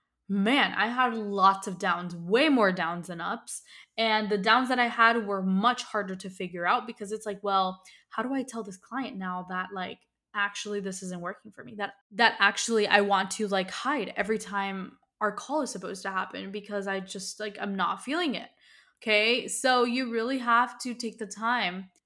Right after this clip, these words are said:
to not just figure out your sales strategy and your marketing plan and your content plan. All of that stuff is really important too, but it is absolutely for no reason if you don't have alignment to your business.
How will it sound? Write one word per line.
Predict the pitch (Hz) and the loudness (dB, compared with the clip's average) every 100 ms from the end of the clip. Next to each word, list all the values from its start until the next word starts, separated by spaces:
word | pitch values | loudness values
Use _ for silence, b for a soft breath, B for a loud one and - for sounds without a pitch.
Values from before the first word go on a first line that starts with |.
| - | -4
to | 247 247 202 170 - - | 0 0 0 -4 -10 -6
not | 202 214 233 277 | 0 6 8 6
just | 302 302 294 - | 0 -2 -4 -4
figure | 240 226 | -4 -2
out | 247 285 | -2 -2
your | 262 285 294 262 | -2 0 -2 -2
sales | - - 240 240 240 | -8 -6 -6 -4 -6
strategy | - 226 226 254 220 233 247 | -6 -4 -4 -6 -6 -4 -2
and | 247 | -2
your | 269 | -2
marketing | 208 180 190 190 214 214 | -2 -6 -8 -10 -10 -10
plan | 208 208 214 214 214 | -12 -12 -12 -12 -12
and | 208 | -10
your | 226 240 - - | -10 -12 -16 -12
content | 175 190 185 196 190 | -10 -10 -10 -14 -14
plan. | - 202 202 196 190 B B B _ | -14 -6 -4 -4 -6 B B B _
All | 294 | -4
of | 311 | 0
that | 294 277 | -2 -2
stuff | 240 240 | -4 -2
is | 208 190 | -6 -4
really | 202 | -6
important | 190 185 180 180 | -6 -6 -10 -10
too, | - 202 185 165 | -10 -12 -12 4
but | 330 254 - - _ _ | 6 6 2 -10 _ _
it | 277 | -2
is | 302 269 - | 0 -2 4
absolutely | 220 240 - 247 233 226 196 196 185 - - _ _ _ | 4 4 0 -4 -2 -4 -4 -2 -4 -6 -14 _ _ _
for | - 220 | -10 -4
no | 214 208 | -2 0
reason | 208 269 185 - 202 B B _ | 0 0 0 -8 -10 B B _
if | 285 | 0
you | 247 | 2
don't | 262 247 | 0 2
have | 233 214 | 2 0
alignment | 202 196 196 185 | 2 2 2 -6
to | 190 | -6
your | 185 | -8
business. | 185 185 - | -8 -10 -14